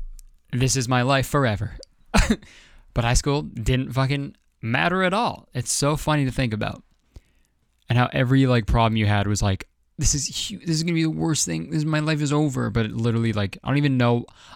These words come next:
I can't remember one thing that I, that I was like, I can't, actually, real, real quick, I can't remember one thing from high school. I don't remember anything.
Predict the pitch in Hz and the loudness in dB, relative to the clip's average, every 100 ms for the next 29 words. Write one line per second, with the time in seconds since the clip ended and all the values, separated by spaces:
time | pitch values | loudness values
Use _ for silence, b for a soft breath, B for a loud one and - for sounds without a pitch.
0 | - 160 - 208 170 139 123 113 110 107 | -2 0 2 0 0 0 0 0 -2 -2
1 | 104 92 - _ _ _ _ 117 113 120 | -4 -4 -10 _ _ _ _ 0 2 0
2 | 113 113 104 107 104 104 - _ 180 190 | -2 0 0 0 -2 -4 -6 _ 0 2
3 | 247 - 151 165 240 220 B B B B | 0 -2 -4 -2 -4 -4 B B B B
4 | B B B _ _ _ _ _ _ _ | B B B _ _ _ _ _ _ _
5 | _ _ _ _ _ - 123 147 190 190 | _ _ _ _ _ -4 2 4 4 -2
6 | - 139 135 160 190 - 143 226 - - | -6 -2 4 4 4 2 2 -2 -8 -2
7 | 135 - 180 190 165 131 127 120 107 107 | -2 4 4 4 0 2 2 2 0 2
8 | 104 101 107 92 90 98 92 101 - - | 0 0 -2 -2 -6 -8 -8 -10 -12 -14
9 | - - - b b b b b _ _ | -20 -20 -20 b b b b b _ _
10 | 123 143 123 107 139 156 - _ 131 131 | 0 0 -2 2 4 4 -2 _ 0 2
11 | 120 110 104 92 95 104 - 104 110 | 4 2 0 -2 -4 -6 -6 -8 -12